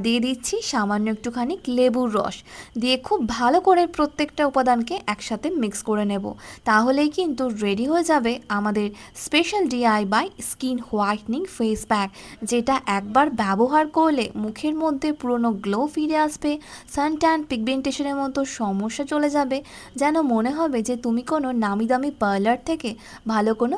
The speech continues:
স্কিন ট্রিটমেন্ট করে এসছো। যে গ্লোটা তোমরা এই মাস্কটা ইউজ করার পর দেখতে পাবে। পুরো মুখে খুব ভালো করে থিক লেয়ারে লাগিয়ে নাও, তারপর দু থেকে তিন মিনিটের জন্য রেখে জেন্টালি হালকা হাতে রাব করে ঠান্ডা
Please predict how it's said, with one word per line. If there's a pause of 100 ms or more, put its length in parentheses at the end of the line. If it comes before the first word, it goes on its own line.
(100)
স্কিন
ট্রিটমেন্ট
করে
এসছো। (440)
যে (200)
গ্লোটা (100)
তোমরা (220)
এই (120)
মাস্কটা
ইউজ (100)
করার
পর (120)
দেখতে
পাবে। (160)
পুরো (120)
মুখে (160)
খুব (160)
ভালো
করে (140)
থিক
লেয়ারে (100)
লাগিয়ে
নাও, (400)
তারপর (120)
দু (140)
থেকে (100)
তিন
মিনিটের
জন্য (160)
রেখে (440)
জেন্টালি
হালকা
হাতে (140)
রাব (120)
করে (120)
ঠান্ডা